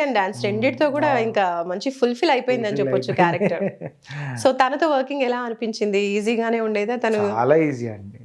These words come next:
Speaker 2: చాలా ఈజీ. మేము ఆడుతూ పాడుతూ చేసినట్టు నేను చెప్పాను.
Speaker 1: మ్మ్. And ఫైవ్ డేస్ అనుకుంటే షూట్ త్రీ డేస్
Speaker 2: త్రీ
Speaker 1: లోనే
Speaker 2: డేస్ లో
Speaker 1: కంప్లీట్
Speaker 2: అయిపోయింది.
Speaker 1: అయిపోయిందా?
Speaker 2: అంతే.
Speaker 1: గోదావరి గట్టు సాంగ్.
Speaker 2: గోదావరి గట్టు సాంగ్ అంటే ఎంజాయ్ చేస్తా ఉన్నాం. నెక్స్ట్ నెక్స్ట్ అయిపోతా ఉంది.
Speaker 1: ఓకే.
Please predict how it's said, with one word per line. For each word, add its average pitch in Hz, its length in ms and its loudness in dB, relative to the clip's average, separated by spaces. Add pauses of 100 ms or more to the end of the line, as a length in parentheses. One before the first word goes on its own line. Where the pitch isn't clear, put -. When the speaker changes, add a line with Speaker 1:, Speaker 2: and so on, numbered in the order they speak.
(260)
Speaker 2:
చాలా 135 240 6
ఈజీ. 151 200 2
మేము 123 200 -4
ఆడుతూ 139 360 2
పాడుతూ 156 380 2
చేసినట్టు 143 440 -4
నేను 117 200 -6
చెప్పాను. 196 300 2
Speaker 1:
మ్మ్. 180 380 -2 (280)
And 349 80 6
ఫైవ్ 269 320 2
డేస్ 370 260 2
అనుకుంటే 339 400 2
షూట్ 330 280 0
త్రీ 269 140 4
డేస్ 311 180 0
Speaker 2:
త్రీ - 80 -2
Speaker 1:
లోనే 311 120 4
Speaker 2:
డేస్ - 80 4
లో - 60 6
Speaker 1:
కంప్లీట్ 240 240 0
Speaker 2:
అయిపోయింది. 208 420 -2
Speaker 1:
అయిపోయిందా? 571 300 -4
Speaker 2:
అంతే. 170 260 4
Speaker 1:
గోదావరి 262 320 4
గట్టు 220 200 -6
సాంగ్. 214 280 -4
Speaker 2:
గోదావరి 147 300 2
గట్టు 131 240 -2
సాంగ్ 117 280 -8
అంటే 254 580 2 (600)
ఎంజాయ్ 185 300 6
చేస్తా 240 400 0
ఉన్నాం. 233 400 -6
నెక్స్ట్ 151 260 -4
నెక్స్ట్ 185 260 2
అయిపోతా 190 440 4
ఉంది. 170 500 0
Speaker 1:
ఓకే. 190 340 0